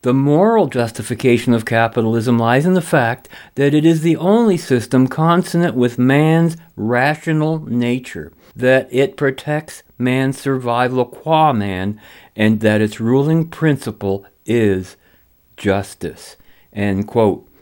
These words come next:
Now, of course, the reason that Ayn Rand titled one of her books Capitalism, the Unknown Ideal is because capitalism has never quite been achieved, and that is because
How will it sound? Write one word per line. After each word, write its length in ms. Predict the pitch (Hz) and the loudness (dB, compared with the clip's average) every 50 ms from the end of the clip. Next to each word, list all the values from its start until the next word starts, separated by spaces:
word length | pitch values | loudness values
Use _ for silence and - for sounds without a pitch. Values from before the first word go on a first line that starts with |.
| _ - - _ - | _ -20 -18 _ -4
Now, 140 | 107 104 101 | -2 -2 -2
of 100 | 95 - | -2 -2
course, 240 | - 123 110 107 - | -2 -2 -2 -2 -2
the 140 | - 98 | -4 -2
reason 300 | 104 123 139 135 135 117 | 2 2 2 2 4 2
that 100 | 104 101 | 2 2
Ayn 240 | 104 104 104 101 101 | 2 2 0 2 2
Rand 260 | 101 104 104 104 107 | 2 2 2 0 0
titled 340 | 104 110 117 113 113 107 104 | -2 -2 -2 0 0 0 0
one 140 | 107 110 110 | 0 2 2
of 100 | 104 95 | 2 2
her 100 | 107 104 | 0 0
books 280 | 101 110 113 110 - - | 0 0 -2 -2 -4 -6
Capitalism, 680 | - 120 120 127 - 127 117 113 117 123 117 123 120 120 | -4 -2 -2 -2 -2 -4 -4 -2 -2 -2 0 0 0 0
the 80 | 123 | 0
Unknown 440 | 113 123 123 127 127 131 127 127 127 | 0 2 2 2 2 2 2 0 0
Ideal 480 | 127 123 127 123 139 143 147 151 165 160 - - - - | 0 -2 -2 -2 0 0 0 0 0 -2 -6 -20 -12 -8
is 140 | 175 160 156 | -6 -4 -2
because 320 | 170 196 202 208 202 196 | -2 -2 2 2 2 2
capitalism 680 | 196 - 196 202 202 202 - 208 208 208 208 196 202 202 | 2 2 0 0 0 0 0 0 2 2 2 4 4 2
has 140 | 202 185 202 | 2 2 2
never 360 | 208 208 214 220 214 214 208 | 2 2 4 4 2 2 0
quite 540 | - - - 214 208 202 214 208 - - - | 0 -4 -2 0 0 0 0 -2 -6 -6 -2
been 200 | 220 233 233 220 | 0 2 2 2
achieved, 560 | 175 - - - 120 117 120 143 180 175 - - - - - - | 2 0 -2 -4 -2 0 0 0 -2 -4 -6 -16 -20 -20 -12 -6
and 180 | 151 180 190 185 | -2 0 2 2
that 200 | 190 202 240 285 | 2 2 2 0
is 100 | 269 214 | -2 -4
because 560 | 190 180 160 - 156 131 131 165 226 240 | -4 -6 -4 -2 0 0 0 0 -2 -4